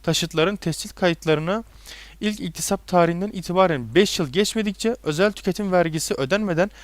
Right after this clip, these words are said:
devri, satışı, hibesi, intifasının mülkiyet, mülkiyeti muhafaza kaydıyla veya sair şekillerde sözleşme ile devri tas-, tasarruf hakkının vekaletname ile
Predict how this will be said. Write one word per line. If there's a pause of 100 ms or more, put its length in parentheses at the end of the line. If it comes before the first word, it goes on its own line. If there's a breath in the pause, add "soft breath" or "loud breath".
(200 loud breath)
devri,
satışı,
hibesi,
intifasının
mülkiyet,
mülkiyeti
muhafaza
kaydıyla (600 loud breath)
veya
sair (360 soft breath)
şekillerde
sözleşme
ile (360)
devri (320)
tas-, (120)
tasarruf
hakkının
vekaletname
ile